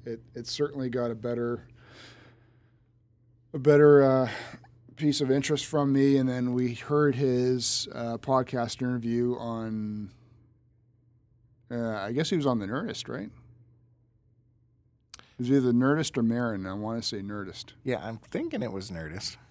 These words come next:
Speaker 2: Or,
Speaker 1: And,
Speaker 2: yeah, it's
Speaker 1: uh,
Speaker 2: hard
Speaker 1: he,
Speaker 2: to
Speaker 1: yeah,
Speaker 2: say.
Speaker 1: he dropped a couple of insights, so I would check that out if you guys have some free time.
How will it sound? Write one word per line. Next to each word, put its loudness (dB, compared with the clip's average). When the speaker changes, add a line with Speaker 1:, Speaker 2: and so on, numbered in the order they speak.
Speaker 2:
Or, -8
Speaker 1:
And, -2
Speaker 2:
yeah, 0
it's 0
Speaker 1:
uh, -4
Speaker 2:
hard -2
Speaker 1:
he, 0
Speaker 2:
to -6
Speaker 1:
yeah, 0
Speaker 2:
say. 2
Speaker 1:
he 4
dropped 4
a -18
couple -2
of 0
insights, -4
so -6
I -10
would -4
check -8
that -2
out 0
if -12
you -4
guys -6
have -6
some -10
free -10
time. -8